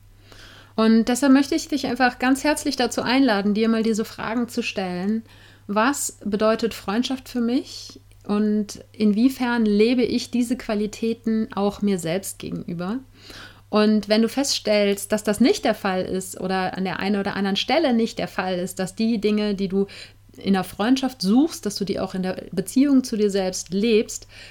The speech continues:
dann zu schauen, was kann ich im Alltag tun, um Schritt für Schritt, und darum geht es, ja, wirklich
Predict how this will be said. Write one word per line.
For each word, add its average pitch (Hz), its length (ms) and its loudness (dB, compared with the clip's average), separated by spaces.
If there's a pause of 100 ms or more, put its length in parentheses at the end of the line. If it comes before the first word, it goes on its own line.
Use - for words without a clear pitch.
(100)
dann 220 200 4
zu 269 120 -4
schauen, 226 400 0 (200)
was 226 460 -2
kann 233 280 0
ich 233 220 -2
im 190 120 0
Alltag 269 640 -2
tun, 226 640 2 (500)
um 220 440 2 (100)
Schritt - 400 -2
für - 180 -4
Schritt, 254 340 0
und 208 140 0
darum 208 220 2
geht 233 200 2
es, 170 160 -4
ja, 185 160 -4
wirklich 214 420 -2